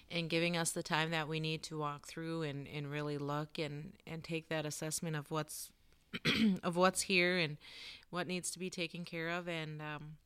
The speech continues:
so, uh, like, for me, I really appreciate this opportunity and really looking at how, how do we really l-, move forward together,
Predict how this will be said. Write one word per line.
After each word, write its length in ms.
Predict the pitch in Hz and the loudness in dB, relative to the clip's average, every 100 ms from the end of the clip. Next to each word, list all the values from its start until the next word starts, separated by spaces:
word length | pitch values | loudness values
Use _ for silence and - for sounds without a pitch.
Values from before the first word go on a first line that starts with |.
| - - - | -20 -18 -4
so, 640 | - 185 180 165 - - _ _ _ _ _ _ _ _ _ - - | -2 0 -2 -4 -8 -14 _ _ _ _ _ _ _ _ _ -14 -4
uh, 100 | 190 | 0
like, 260 | 185 196 190 | 4 2 0
for 140 | - | -2
me, 360 | 208 208 202 190 | 0 2 4 4
I 120 | 160 | 4
really 440 | 170 165 175 170 160 | 2 0 0 0 -4
appreciate 580 | - 156 160 - 156 | -6 -8 -6 -4 -6
this 180 | 160 151 | -6 -6
opportunity 680 | 143 143 143 160 156 147 147 - - - - - - | -6 -8 -12 -10 -8 -6 -8 -12 -16 -14 -14 -16 -10
and 480 | 170 165 160 160 160 | -4 -2 0 -2 -2
really 240 | 170 165 | -2 0
looking 360 | 170 165 185 170 | 0 -2 -2 -2
at 180 | 156 151 | -2 -2
how, 600 | 156 - 165 160 156 139 _ _ _ _ _ _ | -4 0 2 2 0 -6 _ _ _ _ _ _
how 320 | - - 185 | -8 -2 0
do 120 | 185 214 | 2 2
we 140 | 202 | 0
really 480 | 170 170 170 165 160 | 0 0 0 -2 -4
l-, 240 | 165 160 160 _ _ _ _ - | -8 -16 -18 _ _ _ _ -4
move 260 | 185 175 165 - | 0 0 -4 -4
forward 600 | 165 170 165 170 170 - | 0 0 0 -2 -2 -6
together, 640 | 151 151 147 143 151 151 | -4 -2 -2 -2 -6 -8